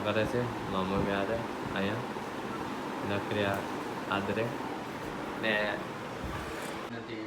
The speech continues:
બહાર જવાનું, નીચે જ આવું તો નકર મૂળ નથી એટલે હવે મારું માથું દુખે છે. આપણે આ બ્લોગને કરું છું હું એન્ડ ને હું મારે એડિટિંગ કરીને પછી હું હોઈ જઈશ. તો તમને આજનો બ્લોગ ગમ્યો હોય તો આજનો બ્લોગ આમ તો નાનો બેઠો હતો એટલે ટૂંકો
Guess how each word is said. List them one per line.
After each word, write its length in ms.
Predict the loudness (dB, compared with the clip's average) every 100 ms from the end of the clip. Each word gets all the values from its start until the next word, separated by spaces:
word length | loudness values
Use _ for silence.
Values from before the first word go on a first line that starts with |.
| -2
બહાર 120 | -2 -2
જવાનું, 480 | -2 -2 -4 -8 -8 -10 -10 -10 -4
નીચે 260 | -4 -2 -2
જ 80 |
આવું 260 | -2 -2 -4
તો 100 | -2
નકર 220 | -4 -4 -6 -8 -10 -10 -10 -10 -10 -10 -10 -8 -6
મૂળ 180 | -4 -2 -2
નથી 180 | -2 -2
એટલે 180 | 0 0 0
હવે 160 | -2 -4
મારું 200 | -2 -2
માથું 340 | -4 -4 -4 -6
દુખે 180 | -4 -6
છે. 160 | -6 -6
આપણે 340 | -6 -4 -2 -2 -4
આ 100 | -4 -4
બ્લોગને 260 | -4 -4 -6
કરું 180 | -6 -6 -6
છું 160 | -8 -4
હું 100 | -4
એન્ડ 180 | -2 -4 -6 -8 -10 -8
ને 100 | -6 -6
હું 440 | -6 -6 -6 -6 -6 -8 -8 -8 -6
મારે 160 | -4 -4
એડિટિંગ 380 | -6 -4 -6 -4
કરીને 260 | -2 -2 -4
પછી 240 | -6 -6 -4
હું 180 | -4 -4 -4
હોઈ 180 | -4 -2
જઈશ. 180 | -2 -4 -8 -10 -10 -10 -8
તો 60 | -6
તમને 240 | -4 -2
આજનો 180 | -2 -4 -4
બ્લોગ 160 | -6 -4
ગમ્યો 260 | -4 -2 0
હોય 200 | 0 -2
તો 80 | -2 -2
આજનો 320 | -2 -2 -4 -2
બ્લોગ 240 | -2 0
આમ 100 | -2 -2
તો 80 | 0 2 0 0
નાનો 240 | -2 -2 -2
બેઠો 240 | -2 -2
હતો 140 | -2 -2
એટલે 480 | -4 -8 -10 -4 -4
ટૂંકો 260 | -4 -2